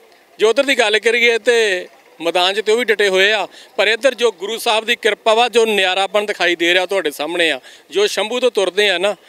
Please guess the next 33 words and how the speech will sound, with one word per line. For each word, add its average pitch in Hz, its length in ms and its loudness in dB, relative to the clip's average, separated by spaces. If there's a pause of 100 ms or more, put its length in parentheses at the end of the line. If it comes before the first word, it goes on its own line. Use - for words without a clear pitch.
(220)
ਤੇ 202 100 2
ਸ਼ਾਇਦ 190 420 0
ਉਹ 226 100 4
ਪ੍ਰਸ਼ਾਸਨ 190 500 -2
ਤੋਂ 202 120 0
ਵੇਟ 196 200 0
ਕਰਨੀ 208 280 0
ਪੈਂਦੀ 208 280 -2
ਹੋਊਗੀ 226 260 2
ਕਿ 233 160 0
ਇੰਨੇ 214 260 0
ਘੰਟੇ 202 200 0
ਬਾਅਦ 180 160 0
ਸਾਡਾ 175 180 -2
ਪ੍ਰਸ਼ਾਦਾ 160 380 -4
ਪਾਣੀ 180 260 -2
ਆਉਣਾ, 180 300 0 (400)
ਤੇ 269 80 2
ਉਹ 233 180 4
ਵੀ 277 140 2
ਕੁਛ - 520 -2
ਤਸਵੀਰਾਂ 220 380 0
ਸਾਹਮਣੇ 233 300 2
ਵਾਇਰਲ 190 320 0
ਹੋਈਆਂ 180 360 0 (440)
ਕਿ 196 120 0
ਉਹ 233 100 6
ਵੀ 277 120 2
ਗੁਰੂ 220 260 -2
ਘਰ 214 200 0
ਦੇ 156 100 -4
ਉੱਤੋਂ 151 220 -6
ਹੀ। 123 120 -6